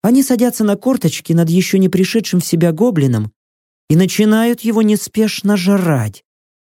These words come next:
отрывая за раз по сочному кусочку и тщательно прожёвывая.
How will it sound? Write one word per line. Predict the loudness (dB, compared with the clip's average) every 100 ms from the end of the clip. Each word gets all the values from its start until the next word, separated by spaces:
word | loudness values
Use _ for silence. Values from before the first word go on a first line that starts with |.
| -6
отрывая | 0 2 2 2 0
за | 0 -2
раз | 0 -2 -4
по | -6
сочному | -4 -2 -2 -2 -2 0
кусочку | -2 -2 -2 -2 -4 -4 -4 _ _ _
и | -4
тщательно | -4 -4 0 0 0 0 0 0
прожёвывая. | 0 -2 -2 0 0 0 -2 -4 -4